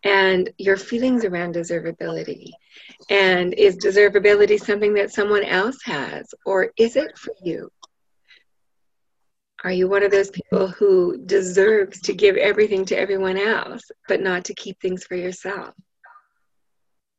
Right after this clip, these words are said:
So let's take a moment here and just have some group chat and talk about what came up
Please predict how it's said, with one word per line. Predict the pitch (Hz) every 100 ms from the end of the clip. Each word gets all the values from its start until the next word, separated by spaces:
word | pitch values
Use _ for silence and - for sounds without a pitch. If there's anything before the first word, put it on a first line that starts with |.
| _ _ _ _ _ _ _ _
So | _ - 226 226
let's | 233 359 -
take | - 339
a |
moment | 254 190 196 196
here | - 180 180
and | 175
just | 190 -
have | 185 180
some | 180 185
group | 196 190
chat | - 175 151 180 180 180 185 185 - - _ -
and | 208 196 190 202
talk | 254 269
about | 285 233 190
what | 208 -
came | - 202 190
up | -